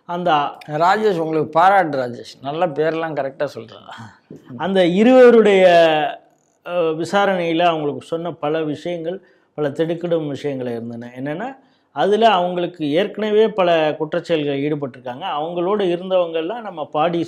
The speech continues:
Speaker 1: சுரேஷ் கொலை வழக்குல சம்பந்தப்பட்டவர்கள், எஸ் எஸ் ஐ வில்சன் கொலை வழக்குல சம்பந்தப்பட்டவர்கள். So அவங்களுக்கு இதுதான் ஃபஸ்ட்டு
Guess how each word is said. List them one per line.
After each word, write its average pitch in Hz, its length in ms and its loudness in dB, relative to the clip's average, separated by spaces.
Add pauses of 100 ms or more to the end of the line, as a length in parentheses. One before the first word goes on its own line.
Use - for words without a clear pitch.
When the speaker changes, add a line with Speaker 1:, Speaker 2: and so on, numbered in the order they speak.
Speaker 1:
சுரேஷ் 165 340 -4 (460)
கொலை 165 180 0
வழக்குல 147 440 -2
சம்பந்தப்பட்டவர்கள், 135 1000 -8 (460)
எஸ் 143 180 -6
எஸ் 175 200 -4
ஐ 156 100 2
வில்சன் 180 520 -2
கொலை 143 240 -2
வழக்குல 135 400 -4
சம்பந்தப்பட்டவர்கள். 127 960 -10 (340)
So 269 160 4
அவங்களுக்கு 240 680 4
இதுதான் 269 460 4
ஃபஸ்ட்டு 233 540 0